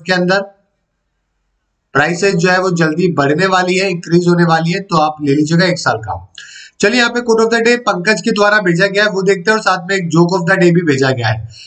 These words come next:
"गलती पर साथ छोड़ने वाले तो बहुत मिलते हैं, लेकिन गलती होने पर, ओके, समझाकर साथ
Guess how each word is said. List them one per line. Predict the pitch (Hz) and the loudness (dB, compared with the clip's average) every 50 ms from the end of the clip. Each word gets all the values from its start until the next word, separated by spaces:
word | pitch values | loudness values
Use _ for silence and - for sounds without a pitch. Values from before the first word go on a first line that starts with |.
| - - - | -20 -12 -6
"गलती | 131 139 170 185 190 180 - 269 | -2 0 2 2 0 0 0 -2
पर | 262 - 262 262 | -2 0 0 -2
साथ | 254 254 233 214 226 226 | 0 0 0 -2 -2 -2
छोड़ने | 220 - - 180 175 196 208 233 | -4 -4 -2 -2 -2 0 0 0
वाले | 226 208 202 202 220 220 | 0 0 0 -2 -2 -4
तो | 196 220 226 214 | -4 -2 -2 -2
बहुत | 170 135 160 156 151 208 202 196 | -2 0 0 0 0 0 -2 -2
मिलते | 196 196 175 170 | -6 -6 -2 0
हैं, | 208 208 | -2 -2
लेकिन | 202 208 214 190 170 | 0 -2 -4 -4 0
गलती | - 165 165 170 165 247 | 0 2 2 2 2 2
होने | 247 233 220 214 | 0 2 2 0
पर, | 202 190 214 220 - _ _ _ _ _ _ _ _ _ _ _ - - - - - | 0 0 0 -2 -2 _ _ _ _ _ _ _ _ _ _ _ -20 -20 -14 -4 -4
ओके, | 156 170 214 202 170 - | 0 0 0 0 0 0
समझाकर | 190 180 170 165 175 220 247 262 262 269 | 0 0 2 2 2 2 0 0 -2 -4
साथ | 262 262 226 214 220 | -2 0 0 0 0